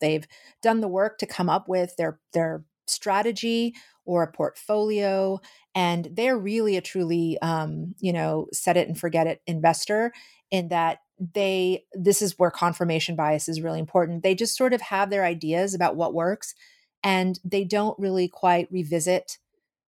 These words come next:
not only their thinking, but they don't revisit the available options that are out there. Um, a lot of tools that are available for investors,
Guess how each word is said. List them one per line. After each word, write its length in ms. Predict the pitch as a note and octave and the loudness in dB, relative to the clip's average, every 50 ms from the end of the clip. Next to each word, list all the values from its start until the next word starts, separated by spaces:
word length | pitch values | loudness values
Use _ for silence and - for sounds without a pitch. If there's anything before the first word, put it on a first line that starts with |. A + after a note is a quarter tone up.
| _ _ _ _ _ _ _ - | _ _ _ _ _ _ _ -6
not 160 | G#3+ A3+ B3 | -4 -2 0
only 300 | C4 B3+ A#3 A3 G#3 G3 | 0 0 0 0 0 0
their 180 | E3+ F3+ E3 D#3+ | 2 2 0 0
thinking, 720 | - - - A3+ A#3+ A#3+ - C#4 C#4 C#4 C#4 C#4+ C4 - - | -2 -2 0 0 0 0 0 -2 -2 -2 -2 -4 -6 -6 -6
but 140 | G#3 - - | -6 -2 0
they 100 | G#3 G3 | 2 2
don't 240 | G#3 G#3 A3 G#3+ - | 2 2 0 -2 -2
revisit 480 | G3+ F#3+ F3 F3 F#3 F3 F#3+ F#3+ F#3 | -2 -2 0 0 0 0 0 -2 -2
the 320 | - F3+ F3 F3 D#3+ - - - | -2 -4 -2 -2 -4 -6 -8 -12
available 540 | F3+ D3+ F3+ F#3 F#3 F3+ F3+ E3 D#3+ D#3 - | -4 0 2 2 2 2 0 -2 -4 -2 2
options 540 | D#3+ F#3+ G3 - - F3+ E3 D#3+ D#3+ D#3 - - E3 | 2 2 2 0 -2 -2 -2 -2 -2 -4 -6 -6 -4
that 280 | - D#3 D#3+ D#3 D#3 - - | 0 0 2 2 0 -2 -4
are 100 | E3 - | -2 2
out 240 | - F3+ G3 - - | 4 2 2 2 0
there. 320 | F3 D#3+ D#3 D#3+ D#3 D#3 - _ _ _ _ _ _ - | -2 0 0 0 -2 -4 -6 _ _ _ _ _ _ -4
Um, 200 | F3+ E3+ F3 - | -4 -2 -2 -4
a 60 | - G3+ | -4 -2
lot 260 | G3 F#3+ F#3+ G3 G#3 | 0 2 2 2 2
of 240 | G#3 G#3 G#3 G#3 - _ _ _ _ _ _ _ _ _ _ _ | 0 -2 -4 -6 -10 _ _ _ _ _ _ _ _ _ _ _
tools 520 | - - - A#3+ A#3 G#3+ G#3 G3 G3 F#3+ - | -8 -8 -4 -2 0 2 2 2 0 0 -2
that 120 | G3 F3+ | 0 0
are 280 | F3+ F3 F3 - - - | 2 2 0 0 -2 -4
available 760 | F3 E3+ D#3+ F#3 G3 G#3+ G#3+ G3 F3 F3+ E3+ E3 E3 D3+ - - | -4 -2 0 0 2 2 0 0 0 0 0 0 -2 -2 -4 -6
for 360 | - - - F3 E3+ E3+ E3 D#3+ | -6 -4 0 2 2 2 2 2
investors, 840 | - F#3 F3 F#3+ F#3+ G3+ G3 - - G3 F#3 F3 E3+ E3 E3 - | 0 0 2 2 2 2 2 0 -2 0 0 0 0 0 -2 -6